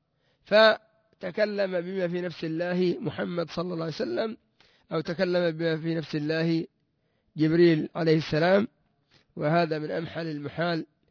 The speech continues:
إذ أنهم جوزوا أن جبريل عليه السلام ومحمد صلى الله عليه وسلم يعرفون ويعلمون ما في نفس الله، نعوذ بالله من الضلال،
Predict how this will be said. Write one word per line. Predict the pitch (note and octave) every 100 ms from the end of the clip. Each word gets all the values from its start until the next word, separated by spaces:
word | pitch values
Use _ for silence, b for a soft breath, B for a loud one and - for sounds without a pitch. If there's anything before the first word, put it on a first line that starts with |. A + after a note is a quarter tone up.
| _ _ -
إذ | D3+
أنهم | F3 F3 E3+ D#3 C#3+
جوزوا | D#3 E3 E3 D#3 D#3 D#3 - _ _ _ _ _ D3
أن | D#3 D#3 D3+
جبريل | C#3+ C#3+ D#3 D#3
عليه | C#3 D3 D3
السلام | C3 D#3 D3+ D#3 C#3+ - _ _ _ _ -
ومحمد | D#3+ C#3 D3+ F3+ E3+ D3+
صلى | D#3+ D3+
الله | D3 C#3
عليه | C#3 C#3
وسلم | D3+ D#3+ D3+ D3 - _ _ _ _ _
يعرفون | C#3 D3 D3+ D#3 D3+ D#3+ D3+
ويعلمون | D3 D3 C#3+ C#3+ D3 D3+ D3
ما | C#3+ D#3
في | D3 D3+
نفس | C#3 -
الله، | C#3 C#3+ C#3+ A#2 _ _ _ _ _
نعوذ | - C#3+ E3 D3+
بالله | D3 D3
من | C#3+ C#3+
الضلال، | C3+ B2+ C#3+ C#3